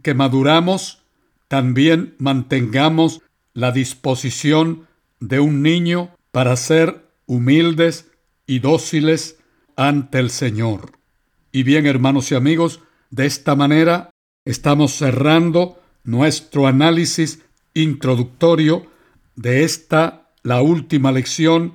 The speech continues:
del trimestre. Les invitamos para que continúen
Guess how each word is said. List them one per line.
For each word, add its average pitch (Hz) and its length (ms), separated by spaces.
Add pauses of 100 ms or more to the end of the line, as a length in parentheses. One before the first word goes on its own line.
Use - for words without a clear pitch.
(440)
del 127 320
trimestre. - 760 (600)
Les 127 200
invitamos 165 720 (300)
para 135 200
que 135 140
continúen 139 580